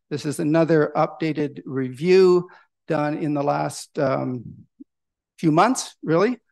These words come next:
Um, and one of the things that they found, um, you can do it. Um, they examined a lot of different moderators about what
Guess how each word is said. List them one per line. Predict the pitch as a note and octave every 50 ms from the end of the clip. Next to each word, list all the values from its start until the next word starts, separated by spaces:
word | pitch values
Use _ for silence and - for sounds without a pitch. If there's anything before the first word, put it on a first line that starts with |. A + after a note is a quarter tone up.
| _ _ _ _ _ _ _ _ -
Um, | C#3+ C#3+ C#3+ C#3 C#3 D3 - -
and | F#3 D#3+ D#3+ D#3 D3+ D3+ D3
one | - E3 F#3 G3 A3
of | A#3 A3+ G#3+
the | G3
things | F3 - G3+ F#3+ F#3 F3+ E3 -
that | E3+ D#3+ -
they | D#3+ E3 E3
found, | D#3+ - D#3+ D3+ C#3 C#3 C3+ C#3+ D#3 - - _ _ _ _ _ _ -
um, | C#3+ C#3+ C#3+ C#3+ C#3 C3+ C3+ - _ _ _ _ _ _ _ _ _ _ _ _ _ _ _ _ _ _ _ _ _ _ _ _ _ _ _ _ _ _ _ _ _ _ _ _ _ _ _ _ _ _ _ _ _ _ _ _ _ _ _ _ _ _ _ _ _ _ _ _ _ D3+ D3 C3 C3 - _ _ _ _ _ _ _
you | A3+ E3+ D#3+ -
can | - - -
do | - -
it. | - - _ _ _ _ _ _ _ _ _ _ _ _ _ _ _ _ _ _ _ _ _ _ _ -
Um, | D3+ D3 D3+ D3+ D3 D3 D3 D3+ - - -
they | F3 F3+ F3
examined | E3 C#3+ - F#3+ F#3+ G3 G3+ G3 F#3 F3
a | - -
lot | D#3+ C#3+ D3+ D3+ E3 F3+ F#3+ - -
of | F#3+ D3+ -
different | - F3+ E3+ - F#3 D3 E3
moderators | D#3 D#3 D3+ D#3 D#3 E3+ D#3 D3+ D3 C#3+ C3 C3 C3 B2+ - - - -
about | - D3+ C3 - D3 C#3+ D3 - D#3+
what | D3+ D#3+ D#3+ D#3+ -